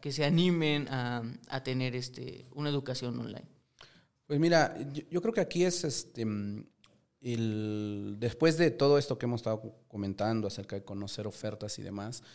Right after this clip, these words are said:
Speaker 2: es, es también el, el tomar la, la decisión de hacerlo, de, de, de plantearse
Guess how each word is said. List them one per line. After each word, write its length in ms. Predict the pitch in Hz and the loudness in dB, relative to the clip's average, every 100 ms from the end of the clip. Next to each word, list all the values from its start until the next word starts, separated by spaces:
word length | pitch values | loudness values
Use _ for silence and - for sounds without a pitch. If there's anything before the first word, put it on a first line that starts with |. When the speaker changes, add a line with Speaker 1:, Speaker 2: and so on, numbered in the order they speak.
| - _ _ | -20 _ _
Speaker 2:
es, 340 | 139 143 - - | 2 4 2 0
es 160 | 143 | 2
también 580 | 165 151 156 151 147 143 | 2 4 4 4 2 2
el, 260 | 120 117 110 | 0 0 0
el 160 | 120 113 | -2 -2
tomar 300 | 120 127 135 | 0 0 2
la, 500 | 139 135 120 110 101 | 0 2 0 0 -2
la 180 | 92 104 | 0 0
decisión 560 | 104 - 104 - 113 123 | 0 -4 -6 -2 0 2
de 80 | 98 | 2
hacerlo, 680 | - 110 107 110 147 - - | 4 4 4 0 -4 -10 -14
de, 180 | 104 98 | -10 -8
de, 180 | 104 98 | -6 -4
de 140 | 104 | -4
plantearse 1040 | 98 95 98 95 107 110 117 127 117 113 | -4 -6 -4 -2 0 0 0 0 2 0